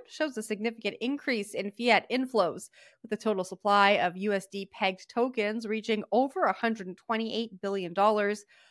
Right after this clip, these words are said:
The report notes that the surge is predominantly fueled by U S D T, which has a seventy-four point three percent market share.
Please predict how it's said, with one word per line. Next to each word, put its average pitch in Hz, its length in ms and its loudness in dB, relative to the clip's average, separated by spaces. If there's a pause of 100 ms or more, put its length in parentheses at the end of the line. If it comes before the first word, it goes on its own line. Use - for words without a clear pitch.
The 240 80 2
report 226 400 6
notes 226 460 6
that 226 220 6
the 208 60 -8
surge 247 380 0
is 226 220 -4
predominantly 214 800 2
fueled 240 400 -2
by 180 140 4
U 220 180 2
S 214 140 0
D 202 120 -10
T, 254 400 -4 (280)
which 403 280 -2
has 381 180 4
a 226 60 0
seventy-four 226 640 0
point 214 340 -4
three 277 200 -6
percent 226 480 -4
market 170 340 -8
share. 202 440 6